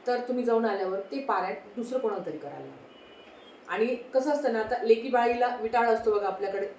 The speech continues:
सुतक असतं आपल्याकडे तीन दिवस. आता समजा माहेरचं एखादं वारलं, तर आपल्याकडे तीन दिवस ते सुतक असतं, म्हणून मग तुम्ही पण लांब बसायचं,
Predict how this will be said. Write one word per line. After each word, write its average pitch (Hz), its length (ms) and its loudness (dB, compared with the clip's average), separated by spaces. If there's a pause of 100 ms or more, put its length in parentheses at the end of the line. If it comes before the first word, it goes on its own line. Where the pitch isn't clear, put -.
(100)
सुतक 269 240 2
असतं 233 200 4
आपल्याकडे 202 300 -4
तीन 247 320 -4
दिवस. 226 240 -2 (560)
आता 208 80 -6
समजा 220 320 -2 (140)
माहेरचं 226 460 2
एखादं 233 340 -2
वारलं, 180 300 2 (600)
तर - 60 0
आपल्याकडे 226 400 2
तीन 254 320 -4
दिवस 233 360 0
ते 247 100 -6
सुतक 240 380 -4
असतं, - 260 -4 (400)
म्हणून 240 180 4
मग 269 320 0
तुम्ही 262 200 -2
पण 269 140 0
लांब 247 300 2
बसायचं, 240 400 2